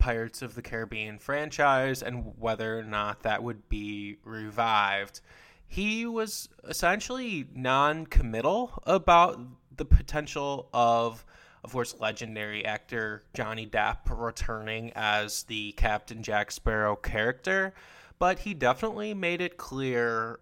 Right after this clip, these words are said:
in, in talking that there are some ideas for the future and films that they, uh, want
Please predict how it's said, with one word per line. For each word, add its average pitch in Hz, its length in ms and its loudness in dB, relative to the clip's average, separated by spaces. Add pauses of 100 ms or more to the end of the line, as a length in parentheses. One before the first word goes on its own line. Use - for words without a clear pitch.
in, 117 260 -6
in 120 140 -10
talking 113 640 0
that 107 340 2
there 110 120 -2
are 117 200 2
some 120 240 -4
ideas 113 500 -4
for 110 300 -4
the 104 100 -12
future 170 560 -4
and 131 160 -2
films 120 600 -2
that 117 320 0
they, 107 480 0 (440)
uh, 120 60 2
want 113 480 0